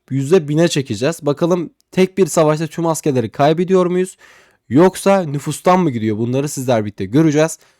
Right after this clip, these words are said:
Şunu da şöyle ben bir sıfıra kadar çekiyorum. İsyancıların gücünü de bir yakın zamanda başka bir seride yaparız. Lütfen videomuzu beğenip abone değilseniz abone olmayı mutlaka unutmayınız dostlarım. Kırgızistan'ı kaldırıyorum. Görüyorsunuz ki yüz otuz bir milyon iki yüz on iki bin nüfusumuz varken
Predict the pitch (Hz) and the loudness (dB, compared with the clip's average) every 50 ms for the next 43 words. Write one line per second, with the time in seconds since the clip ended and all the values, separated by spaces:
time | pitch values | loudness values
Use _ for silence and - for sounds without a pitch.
0 | _ _ - 170 175 175 - 190 170 165 151 156 156 151 156 156 - - - - | _ _ -10 -8 -6 -4 -2 -2 -2 0 0 0 -2 -2 -2 -4 -8 -10 -8 -4
1 | 170 151 147 - 139 120 120 110 - - 147 143 - 147 151 160 - - 151 143 | -2 -2 -2 -2 -4 -4 -4 -4 -4 -6 -8 -6 -4 -2 -2 -2 -4 -6 -8 -4
2 | - 160 160 156 156 156 165 165 160 151 151 147 151 156 165 165 151 143 143 147 | -2 -2 -2 -2 -2 -2 -2 -2 -2 -2 -2 -2 -2 -2 -2 -2 -2 -2 -2 -4
3 | 143 - 160 151 151 151 147 147 147 139 143 143 - - 160 143 139 - 147 123 | -4 -4 -4 -4 -2 -2 -2 -2 -2 -2 -4 -4 -4 -6 -8 -8 -6 -6 -6 -6
4 | 120 104 104 113 131 131 170 156 160 170 - - _ - - - _ _ - 165 | -4 -4 -4 -4 -2 0 0 -2 -2 -4 -8 -16 _ -20 -20 -20 _ _ -8 -8
5 | - - 160 151 156 151 139 143 151 139 147 139 131 117 107 107 95 107 139 147 | -4 -2 -2 -2 -2 -4 -8 -8 -4 -2 -2 -2 -2 -4 -6 -8 -6 -2 0 0
6 | 151 139 143 151 - - - 131 139 151 151 143 127 123 110 104 - 104 98 - | 2 0 -2 -6 -8 -6 -4 -2 -2 0 -2 -2 -2 -4 -6 -6 -8 -10 -10 -6
7 | 120 135 147 156 139 123 113 107 113 135 151 - - 117 - 160 165 151 131 - | -6 -4 -2 -2 -2 -4 -4 -4 -6 -6 -6 -6 -6 -2 0 2 2 2 0 -2
8 | 127 117 113 107 107 110 101 - - 107 92 - _ _ - - - - _ _ | -4 -4 -4 -4 -6 -6 -6 -6 -6 -8 -8 -8 _ _ -20 -20 -20 -20 _ _
9 | - 170 170 170 180 180 - 185 170 165 160 - 160 156 151 160 160 165 160 143 | -6 -4 -2 -2 -4 -4 -4 -4 -6 -6 -4 -2 -2 -2 -2 -2 -4 -4 -4 -4
10 | 147 147 156 156 143 - 143 131 - - 135 123 117 123 135 131 135 - 147 139 | -4 -4 -4 -4 -6 -6 -10 -10 -8 -6 -6 -6 -4 -4 -6 -6 -6 -8 -10 -8
11 | 135 165 165 151 139 127 123 117 113 107 - 135 123 131 131 135 - 143 139 123 | -6 -4 -4 -4 -4 -4 -4 -6 -8 -8 -6 -6 -4 -4 -4 -6 -8 -8 -8 -8
12 | 110 104 - - - 117 110 104 95 120 127 123 120 - 151 147 151 147 | -8 -10 -12 -14 -12 -10 -10 -6 -2 -2 -2 -2 0 0 0 0 0 -2